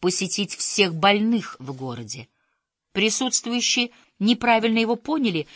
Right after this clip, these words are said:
и был издан приказ принести всех больных в городской портик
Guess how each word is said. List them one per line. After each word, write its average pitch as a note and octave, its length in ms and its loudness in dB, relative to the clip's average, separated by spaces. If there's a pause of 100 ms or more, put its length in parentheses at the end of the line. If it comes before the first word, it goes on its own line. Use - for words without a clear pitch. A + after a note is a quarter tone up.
(140)
и G3+ 80 0
был A3 260 2
издан A3 340 0
приказ A3 440 2
принести G#3+ 720 -2 (220)
всех G#3+ 320 2
больных F#3 540 0
в F3 120 -6
городской G3 480 2
портик - 520 -2